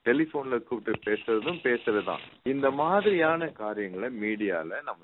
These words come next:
பேசுகிற காரியங்களிலே நாம் ஞானம் பேசுகிறோமா, அறிவு பேசுகிறோமா, சிந்தித்து பேசுகிறோமா என்பதை வந்து நம்ம யோசிக்க வேண்டும். அது கடவுளுக்கு நேர்ந்து கொள்கிறதா இருந்தாலும் சரி, ஒரு வேற சில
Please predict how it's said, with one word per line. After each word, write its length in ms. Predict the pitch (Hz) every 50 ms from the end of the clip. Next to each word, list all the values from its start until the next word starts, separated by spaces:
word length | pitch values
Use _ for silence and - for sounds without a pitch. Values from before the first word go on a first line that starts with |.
| 78 _
பேசுகிற 480 | - 101 104 107 104 - 101 95 87 85 80
காரியங்களிலே 720 | _ - 85 82 82 82 80 78 78 78 78 82 95 92 87 - _ _ - - - - -
நாம் 220 | - 104 98 92 92
ஞானம் 560 | 92 101 110 127 147 180 208 220 226 214 202 156
பேசுகிறோமா, 920 | - 135 127 123 123 - 127 104 101 101 95 95 90 85 85 87 87 87 82 73 73 _ _ _ _ _ - - - - -
அறிவு 440 | 85 104 131 147 180 202 214 214 220 202 -
பேசுகிறோமா, 840 | - 160 147 135 - - 127 113 113 107 104 98 98 95 92 95 90 80 - _ _ - - _ _ _ -
சிந்தித்து 560 | - - 156 180 190 277 240 208 - - 214 185
பேசுகிறோமா 800 | 165 190 160 147 - - 135 120 120 113 110 101 101 101 104 107 101
என்பதை 420 | 92 85 82 82 76 80 78 80 80
வந்து 240 | 76 78 78 85 110 151
நம்ம 240 | 170 156 123 98
யோசிக்க 420 | 92 92 95 95 - - 98 - - 85
வேண்டும். 320 | 80 85 82 82 76 -
அது 120 | 78 82 82 82
கடவுளுக்கு 560 | - 95 95 98 101 101 101 98 90 - - 82
நேர்ந்து 360 | 85 87 101 117 127 123 120
கொள்கிறதா 520 | 101 95 92 90 87 90 87 82 80 82 78
இருந்தாலும் 540 | 78 78 78 78 80 80 85 90 90 - _
சரி, 220 | - 85 82 80 76 71 _ _ _ _ _ _ _ _ _ _ _ _ _ _ _ _ _ -
ஒரு 160 | 131 123 123
வேற 280 | 113 131 147 180 202 196 190 156
சில 200 | - - - 98